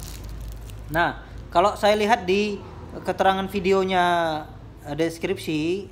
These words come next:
di toko Good Solution, di sini ada kayak semacam peniti atau kayak untuk menusuk,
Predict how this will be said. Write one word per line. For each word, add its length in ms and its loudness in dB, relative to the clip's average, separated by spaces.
di 240 -6
toko 680 -4
Good 180 -8
Solution, 560 -2
di 160 0
sini 320 -4
ada 720 2
kayak 240 2
semacam 400 -2
peniti 640 -4
atau 240 -6
kayak 260 2
untuk 320 -8
menusuk, 540 -4